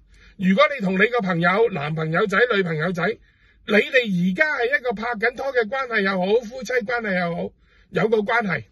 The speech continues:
但係你又話俾佢知，「喂，你唔妥喎，你同 Mary 食飯喎，咁我要同阿 John 食飯喎，我下個禮拜同阿，阿，阿，阿，阿 Daisy 要去出差喎。」「哦，你同 Daisy 出差冇問題啊，我堅決反對。」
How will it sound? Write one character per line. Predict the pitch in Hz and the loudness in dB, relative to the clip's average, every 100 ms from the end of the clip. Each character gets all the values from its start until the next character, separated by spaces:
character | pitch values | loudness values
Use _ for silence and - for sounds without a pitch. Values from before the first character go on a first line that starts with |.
| _ _ _ _ | _ _ _ _
但 | - 254 | -4 2
係 | 247 226 | 4 4
你 | 233 | 0
又 | 254 214 | -2 -4
話 | 202 | -4
俾 | 202 269 | -2 0
佢 | 214 | -2
知， | 262 254 _ _ _ _ - | -6 -10 _ _ _ _ -2
「喂， | 247 170 _ _ _ _ _ _ | 0 0 _ _ _ _ _ _
你 | 170 233 208 | -2 0 0
唔 | |
妥 | 165 180 | 0 2
喎， | 214 233 233 214 196 | 4 6 4 2 2
你 | 214 | 2
同 | 175 180 | 0 2
Mary | 269 240 180 | 2 2 -2
食 | 185 | -4
飯 | 185 185 | -4 -4
喎， | 196 214 208 185 | -2 -2 -2 -2
咁 | 190 269 226 | -4 -2 -2
我 | |
要 | 214 220 | 0 -2
同 | 175 156 | -2 -2
阿 | 202 | -4
John | 254 254 | -2 -4
食 | 208 | -4
飯 | 170 165 | -4 -4
喎， | 185 190 185 160 - _ - - _ | -2 -4 -4 -6 -12 _ -20 -20 _
我 | - 254 | -2 0
下 | 233 220 | 2 2
個 | 226 | 2
禮 | 240 247 | 2 2
拜 | 240 233 | 2 0
同 | 180 196 | 0 0
阿， | 233 233 | 0 0
阿， | 233 233 233 | 0 -4 -4
阿， | 226 240 | -4 -6
阿， | 190 226 233 | -4 -6 -4
阿 | 233 233 | -4 -4
Daisy | 214 285 220 185 185 | 0 -2 -2 -6 0
要 | 226 220 | 2 2
去 | 220 | 0
出 | 220 254 | -4 -6
差 | 254 | -2
喎。」 | 247 226 202 - | 0 0 -2 -2
「哦， | 233 190 | -2 0
你 | 170 196 | 0 -2
同 | 208 185 | -2 -2
Daisy | 254 226 202 | -2 -2 -6
出 | 214 | -6
差 | 233 240 | -2 -2
冇 | 226 196 | 0 -2
問 | 196 | -4
題 | 165 170 | -2 -2
啊， | 196 202 - - | -2 -8 -18 -8
我 | 185 | -6
堅 | 196 285 269 | -4 -4 2
決 | 226 | 2
反 | 202 240 | 4 -2
對。」 | 226 - | -2 -4